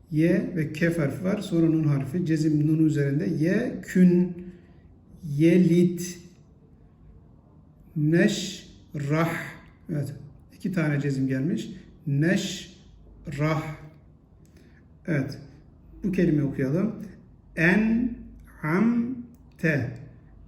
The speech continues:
En'amte. Elif, E sesi. Nun'un kendi sesini çıkarıyoruz. En,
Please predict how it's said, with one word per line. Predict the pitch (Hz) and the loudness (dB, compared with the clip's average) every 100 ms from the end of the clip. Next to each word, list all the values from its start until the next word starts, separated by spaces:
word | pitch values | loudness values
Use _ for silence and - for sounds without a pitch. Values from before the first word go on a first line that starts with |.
| - | -6
En'amte. | 160 185 220 226 233 - - - - - _ - 165 170 220 226 254 - - - - - 160 120 - - - - - | 0 2 2 0 -2 -8 -14 -20 -20 -20 _ -10 -2 0 2 0 -4 -8 -16 -20 -20 -4 -2 -2 -4 -10 -18 -16 -4
Elif, | 151 170 - - - - | 0 0 0 -4 -10 -2
E | 160 | 0
sesi. | 151 147 139 185 202 - - - 160 | 0 -2 -2 0 0 -2 -8 -6 2
Nun'un | 170 180 | 4 4
kendi | - 160 - | 4 2 2
sesini | 185 190 185 | 0 2 0
çıkarıyoruz. | - 185 190 - | 0 0 0 2
En, | 175 233 247 254 | 4 4 4 2